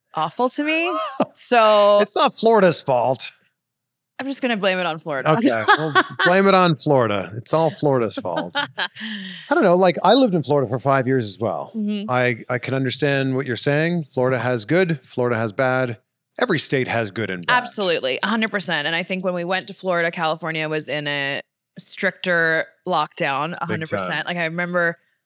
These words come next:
Speaker 1: the first few times we went out in Orlando, I, we kind of had, like, John and I were like, "Oh my God," like, the P T S D of, like,
Speaker 2: Yeah.
Speaker 1: <laughs> of having gone through twenty twenty in Los Angeles. Uh, so it was a little bit to get used to because it was just so much more lax than
Speaker 2: Yeah.
Speaker 1: here.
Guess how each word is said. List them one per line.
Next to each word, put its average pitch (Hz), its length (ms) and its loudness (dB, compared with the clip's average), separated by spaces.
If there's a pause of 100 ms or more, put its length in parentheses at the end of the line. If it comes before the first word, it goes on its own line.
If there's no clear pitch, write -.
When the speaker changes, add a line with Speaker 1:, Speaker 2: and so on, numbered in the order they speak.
Speaker 1:
the 190 60 -8
first 208 240 -4
few 208 100 -6
times 185 260 -4
we 185 80 -4
went 175 120 -2
out 165 220 -4
in 175 100 -4
Orlando, 170 800 0 (540)
I, 175 140 2
we 180 180 0
kind 170 200 -2
of 202 60 -6
had, 202 120 -2
like, 190 160 0
John 165 200 -4
and 190 80 -4
I - 20 -4
were 160 80 -6
like, 139 200 -12
"Oh 135 40 -20
my 165 120 -18
God," 208 200 -10 (720)
like, - 220 -14
the 147 60 -18
P 180 140 -12
T 165 160 -10
S 151 120 -8
D 180 280 -6
of, 170 120 -10
like, - 520 -4
Speaker 2:
Yeah. 185 480 4
Speaker 1:
<laughs> 349 40 6
of - 20 2
having 285 360 4
gone 262 220 4
through 269 160 0
twenty 262 300 4
twenty 240 300 0
in 220 100 0
Los 214 240 0
Angeles. 254 580 2 (400)
Uh, 202 540 6
so 254 180 2
it - 20 4
was 262 120 2
a 277 40 4
little 285 220 4
bit 427 480 2
to 359 120 2
get 330 180 4
used 247 300 0
to 302 160 4
because 254 240 2
it 220 40 2
was 208 120 -2
just - 340 -4
so 202 200 4
much 240 280 -2
more 262 180 0
lax 262 440 2
than 277 180 -2
Speaker 2:
Yeah. 285 80 -2
Speaker 1:
here. 294 340 2